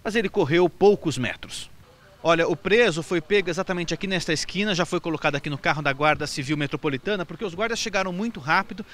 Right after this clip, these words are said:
ele não teve tempo de escapar, andou apenas alguns metros. O nome dele é José Francisco Maria, ele já tem passagem pela polícia, disse aos guardas que é de Pernambuco, mas estava aqui em São Paulo. O material que ele estava tentando furtar do cemitério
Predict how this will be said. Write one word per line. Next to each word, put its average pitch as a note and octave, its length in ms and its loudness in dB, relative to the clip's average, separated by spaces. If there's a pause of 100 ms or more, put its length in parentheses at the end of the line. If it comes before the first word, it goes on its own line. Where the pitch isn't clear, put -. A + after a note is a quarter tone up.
(180)
ele G#3+ 120 0
não G#3 140 -2
teve G3+ 180 0
tempo G#3 360 0
de F3+ 80 -6
escapar, D#3 420 2
andou D3+ 260 2
apenas G3+ 440 0
alguns E3 400 0
metros. G3 420 0 (260)
O D#3 40 -6
nome F#3 180 4
dele E3+ 260 4
é E3+ 60 6
José E3 380 2
Francisco D#3+ 680 -4
Maria, D#3 380 2
ele E3+ 100 2
já E3+ 100 2
tem E3 140 -4
passagem D3 380 0
pela C#3+ 160 -2
polícia, A#3 420 0 (300)
disse G3+ 280 0
aos F3 140 2
guardas F3 420 2
que F#3 160 -4
é E3+ 80 2
de D#3 120 -8
Pernambuco, G3 580 0
mas A3+ 240 -2
estava G3+ 420 2 (220)
aqui F#3 240 0
em G3+ 80 2
São G3+ 240 0
Paulo. C3 400 2
O G3+ 100 2
material F#3+ 520 4
que - 100 -4
ele D3+ 80 -2
estava C#3+ 480 4 (180)
tentando F3 400 2
furtar D#3 600 4 (260)
do E3+ 140 4
cemitério D#3+ 600 4